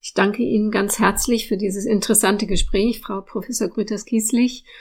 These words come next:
und hoffe, dass Ihr Optimismus, ähm, auch Wirkung zeigt sozusagen und dass vor allem diese Vernetzung, die Sie angemahnt haben, das Allianzen bilden und das wirklich auf den individuellen Patienten gucken,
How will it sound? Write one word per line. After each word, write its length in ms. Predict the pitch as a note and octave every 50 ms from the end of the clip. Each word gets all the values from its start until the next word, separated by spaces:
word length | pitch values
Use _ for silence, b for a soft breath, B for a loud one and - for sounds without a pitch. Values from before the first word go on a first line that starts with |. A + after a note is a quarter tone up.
| B B B
und 180 | B G#3+ F3+
hoffe, 240 | F3+ G#3+ G#3 - A#3+
dass 200 | G3+ G#3 G#3 -
Ihr 300 | - G3+ G3+ F#3+ G3 - -
Optimismus, 1000 | G#3 G#3+ - - A#3+ G#3 G#3+ B3+ B3 - - A#3+ A#3 A#3 A3 - - - - C4+ -
ähm, 440 | - A3 G#3+ G#3+ G#3+ G#3 G3+ A#3 -
auch 220 | - G#3+ G3+ - -
Wirkung 360 | A#3+ B3+ B3+ - C#4 B3 -
zeigt 440 | - - G#3+ G#3+ A3+ A3+ - - -
sozusagen 640 | A#3+ A3 - - G#3 G#3 G#3+ G#3+ G#3+ G#3+ A3+ A3 A3
und 180 | G#3 G#3 G#3+
dass 160 | A3 G#3 G#3+
vor 180 | - - A3 -
allem 220 | - G3+ G3+ G#3
diese 240 | G3+ G#3 G3+ G#3 G#3+
Vernetzung, 680 | G#3 - A3+ G3 F#3+ G3 A3 A3 A3 - - A#3 A3 G#3+
die 120 | A3+ G#3+ G3+
Sie 120 | - -
angemahnt 640 | - G3+ G#3 G3 G3+ F#3+ F#3+ F#3 F#3+ G3 G3 -
haben, 140 | A3 F#3 F#3
das 140 | F#3 F#3+ F#3
Allianzen 720 | - - F#3+ F#3+ F#3+ F#3 F#3 G#3+ A3 G#3+ G#3+ - A3+ G3
bilden 460 | F3+ G3+ F#3+ G3 G3 F#3 G#3+ G#3+ G3+ G#3 B B B B B B
und 160 | B G#3 F#3+ A3
das 180 | G3+ - -
wirklich 360 | G#3 G#3 A3 A3 - G3+ G#3+
auf 100 | - F3+
den 180 | - A3 A3 A3+
individuellen 680 | G#3+ G#3 F#3+ G3 F#3+ G3 F#3 G3 F#3 F#3 F#3 F#3+ G3 G#3+
Patienten 640 | - G#3+ F#3 - - G3+ F#3+ G3 A3 - G#3 F#3
gucken, 420 | - - G#3+ G#3 - - F#3+ F#3